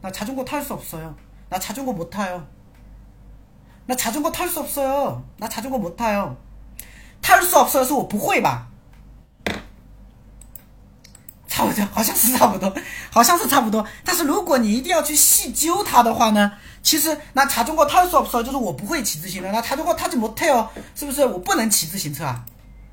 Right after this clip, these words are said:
后者是客观因素，不能做某件事情吧？是不是啊？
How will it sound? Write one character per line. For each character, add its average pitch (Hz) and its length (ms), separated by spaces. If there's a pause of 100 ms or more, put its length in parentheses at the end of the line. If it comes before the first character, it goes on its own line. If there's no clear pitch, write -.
(120)
后 370 160
者 233 100
是 262 120
客 339 200
观 226 180
因 220 80
素， 240 120
不 285 100
能 214 100
做 196 120
某 156 100
件 147 100
事 147 120
情 127 120
吧？ 123 160 (540)
是 - 100
不 208 60
是 196 60
啊？ 143 200